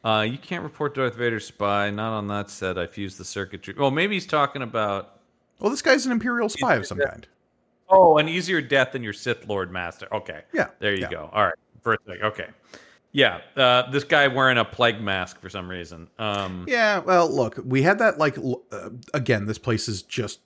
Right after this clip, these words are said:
Speaker 2: Mos Eisley again. So, like, there they had, like, the long-nosed guy who was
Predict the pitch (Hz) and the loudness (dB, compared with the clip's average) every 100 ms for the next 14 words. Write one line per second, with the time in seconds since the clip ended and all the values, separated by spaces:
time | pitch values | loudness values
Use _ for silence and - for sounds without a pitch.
0 | _ - 110 107 104 101 - 95 90 85 | _ -6 -4 -2 -4 -6 -6 -6 -6 -10
1 | 85 - 98 95 - 117 123 131 123 113 | -10 -8 -8 -8 -6 0 2 4 2 0
2 | 107 101 104 - - - 127 113 110 110 | -2 -2 -6 -8 -20 -4 0 2 4 2
3 | 110 110 110 110 107 104 101 104 98 - | 2 0 -2 -2 0 2 0 -2 -6 -10
4 | 107 110 98 101 98 107 101 101 | -8 -4 -2 -2 -2 -6 -6 -6